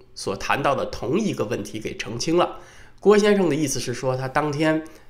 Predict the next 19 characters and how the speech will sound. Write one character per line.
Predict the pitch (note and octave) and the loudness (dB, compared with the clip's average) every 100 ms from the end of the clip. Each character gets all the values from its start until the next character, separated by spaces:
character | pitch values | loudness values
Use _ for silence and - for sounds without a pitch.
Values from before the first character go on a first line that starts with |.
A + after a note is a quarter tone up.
| - - | -20 -4
这 | F#3+ | 0
个 | C#3 | 2
问 | D3 | 0
题 | A#2+ B2 | -2 -4
没 | A#2 | 0
有 | C#3+ | 0
表 | - - | -2 -6
述 | - B2+ | -8 -8
清 | A#2 - G3 | -2 2 4
楚， | G3 - - | 2 -4 -10
从 | - B2 | -4 2
而 | C3+ | 4
让 | C#3 | 4
人 | A2 B2 | 0 -2
产 | - - | 0 -2
生 | - B2+ | -2 -2
了 | C3 | 0
误 | G3 | -2
解。 | B2 - | -2 -6